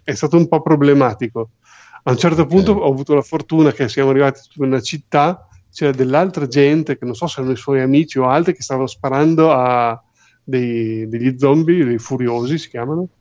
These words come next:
Speaker 2: Mm.
Speaker 1: e, e lui si è tipo piantato lì, che, eh, si è rallentato molto lì, e allora sono uscito proprio,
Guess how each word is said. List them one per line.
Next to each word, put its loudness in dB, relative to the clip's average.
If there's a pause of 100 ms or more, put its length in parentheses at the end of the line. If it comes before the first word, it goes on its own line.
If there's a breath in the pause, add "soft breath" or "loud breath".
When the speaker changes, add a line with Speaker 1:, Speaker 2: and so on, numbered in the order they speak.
(540 loud breath)
Speaker 2:
Mm. -8
Speaker 1:
e, -2 (1300 soft breath)
e 0
lui 8
si 2
è -6
tipo 4
piantato 2
lì, 0
che, 0
eh, -10 (400 soft breath)
si -10
è 0
rallentato 0
molto 2
lì, 4
e -2
allora 0
sono -6
uscito -8
proprio, -4